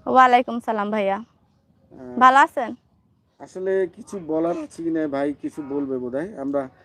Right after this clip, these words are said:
Speaker 2: কমেন্ট বক্সে যাব। আহ, আরেকটি জিনিস আমরা জানতে চাইবো যে আসলে আপনার যে, আহ, কত টাকা বেতনে আপনি ঢুকছিলেন, এখন আপনি কত টাকা বেতন পান?
Speaker 1: আর কি, আমগো কাজ তো প্রোডাকশন হিসেবে প্রতিদিনের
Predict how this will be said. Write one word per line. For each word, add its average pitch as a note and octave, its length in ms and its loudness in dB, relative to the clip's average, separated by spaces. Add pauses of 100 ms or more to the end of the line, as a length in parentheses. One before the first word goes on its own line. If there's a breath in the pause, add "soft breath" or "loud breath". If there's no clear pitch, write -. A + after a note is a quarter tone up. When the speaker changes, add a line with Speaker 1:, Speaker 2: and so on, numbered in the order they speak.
(160 soft breath)
Speaker 2:
কমেন্ট E3 300 0
বক্সে D3 300 -6
যাব। B2+ 180 -6
আহ, - 1000 -10
আরেকটি F#3 360 -4
জিনিস F#3 320 -2
আমরা E3+ 580 0 (120)
জানতে D#3 320 -6
চাইবো C#3 420 -4
যে D3+ 220 -4
আসলে F#3 380 0
আপনার E3+ 420 -4
যে, F3+ 180 0
আহ, - 560 -14 (640)
কত F3 260 -4
টাকা G3 340 -2
বেতনে F3 400 -2
আপনি D#3 280 -2
ঢুকছিলেন, E3 580 -6
এখন D3 360 -4
আপনি C#3 280 -6
কত C3+ 220 -8
টাকা C#3 240 -6
বেতন C3 440 -6
পান? G#2+ 180 -10 (300)
Speaker 1:
আর D#4+ 220 6
কি, F4 180 0
আমগো D#4+ 400 6
কাজ D#4 240 6 (100)
তো C#4+ 60 0
প্রোডাকশন D4+ 500 2
হিসেবে C4+ 360 0
প্রতিদিনের C#4+ 640 2